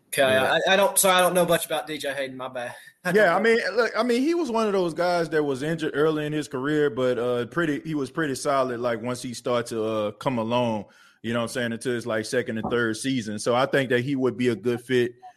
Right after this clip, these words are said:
Speaker 2: uh, for the New Orleans Saints. Of course, Chris, Steven Nelson, you just mentioned, would also be a good fit. Somebody like, uh, K J Wright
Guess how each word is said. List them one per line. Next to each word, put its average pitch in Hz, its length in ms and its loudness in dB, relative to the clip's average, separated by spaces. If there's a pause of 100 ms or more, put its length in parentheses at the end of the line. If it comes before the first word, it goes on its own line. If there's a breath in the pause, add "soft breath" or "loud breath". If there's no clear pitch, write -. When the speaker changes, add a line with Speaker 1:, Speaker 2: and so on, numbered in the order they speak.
(140 loud breath)
Speaker 2:
uh, 113 140 2
for 123 160 0
the 117 100 2
New 120 160 2
Orleans 117 280 2
Saints. 120 260 -2
Of 113 80 -8
course, 139 300 0
Chris, 127 260 -2
Steven 120 360 -4
Nelson, 123 360 2
you 120 140 -4
just 110 280 -4
mentioned, 117 460 -2 (440 soft breath)
would 120 140 4
also 127 300 2
be 117 140 -2
a 117 60 2
good 113 240 -4
fit. 123 240 -2
Somebody 208 380 -2
like, 151 300 2
uh, 120 240 2
K 147 240 -2
J 120 160 0
Wright 117 360 2